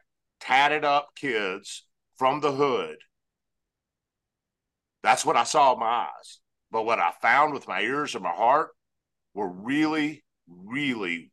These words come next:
wonderful, meaningful kids who just wanted to be part of something special. And from the day one, it was yes, sir, no, sir, a certain level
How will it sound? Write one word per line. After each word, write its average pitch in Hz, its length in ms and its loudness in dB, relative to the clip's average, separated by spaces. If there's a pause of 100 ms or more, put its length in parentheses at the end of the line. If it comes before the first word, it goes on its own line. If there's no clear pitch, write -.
wonderful, 139 680 -6
meaningful 120 680 -8 (120)
kids 90 520 -8
who 85 220 -16
just 143 500 -6
wanted 107 220 -6
to 95 60 -12
be 92 100 -8
part 104 260 -4
of 92 80 -12
something 92 180 -10
special. 92 580 -10
And 98 200 -14
from 95 160 -10
the 87 100 -10 (160)
day 151 220 -4
one, 120 400 -4 (420)
it 123 180 -2
was 92 240 -6
yes, 120 300 0
sir, 135 320 -4 (220)
no, 120 220 0
sir, 127 420 -4 (420)
a 110 140 -2
certain 196 580 0
level 151 600 2